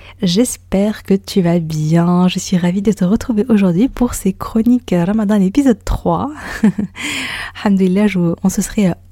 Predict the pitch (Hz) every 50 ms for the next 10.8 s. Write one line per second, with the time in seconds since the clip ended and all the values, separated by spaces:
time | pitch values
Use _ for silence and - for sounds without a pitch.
0 | - - - 254 254 - - 254 233 220 233 226 220 226 226 214 214 220 208 -
1 | - - 214 202 196 196 202 208 208 - 180 175 170 180 - - 185 175 175 170
2 | 170 165 165 160 160 165 160 175 214 277 311 - - - - - - - - -
3 | - - - - - 185 175 170 160 160 160 160 165 165 170 170 196 208 269 311
4 | 302 233 180 - 185 - - - 247 220 220 240 226 190 165 165 170 - - 240
5 | 202 - 190 - - - - 240 226 185 165 - 190 - - 233 - 214 - -
6 | 185 165 170 180 196 226 196 185 170 170 - - - - - - - - 202 170
7 | 160 - - 240 226 226 214 190 190 - - 185 - - - 190 170 165 165 170
8 | 185 190 180 160 151 - - 190 170 - - 214 - - - 185 - - 208 -
9 | 202 175 - 180 185 175 165 160 170 185 185 - 180 156 - 170 - 165 151 -
10 | - 190 175 175 175 - 185 180 175 170 165 160 175 233 -